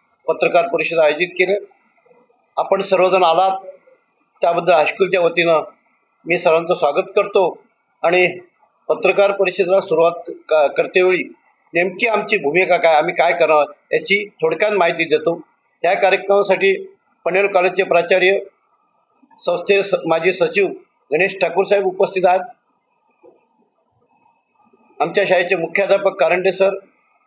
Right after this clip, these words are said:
जनरल बॉडी सदस्य सचिन म्हात्रे, आमचे मार्गदर्शक आणि ज्यांच्या नावाने इंग्लिश मीडियम सुरू केलं आहे ते लक्ष्मण पाटील, विकास जोगळे, डॉक्टर हेमंत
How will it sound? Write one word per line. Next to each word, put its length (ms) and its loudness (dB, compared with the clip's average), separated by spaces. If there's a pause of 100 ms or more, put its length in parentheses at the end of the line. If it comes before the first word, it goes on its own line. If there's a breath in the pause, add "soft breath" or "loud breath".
(160)
जनरल 240 0
बॉडी 240 2
सदस्य 400 -2
सचिन 360 -2
म्हात्रे, 360 0 (540)
आमचे 280 -2
मार्गदर्शक 560 0 (160)
आणि 120 2
ज्यांच्या 380 0
नावाने 240 2
इंग्लिश 280 -2
मीडियम 200 -2
सुरू 200 -4
केलं 200 2
आहे 80 4
ते 480 -6
लक्ष्मण 340 -2
पाटील, 400 0 (1600)
विकास 320 0
जोगळे, 460 2 (460)
डॉक्टर 240 -2
हेमंत 420 0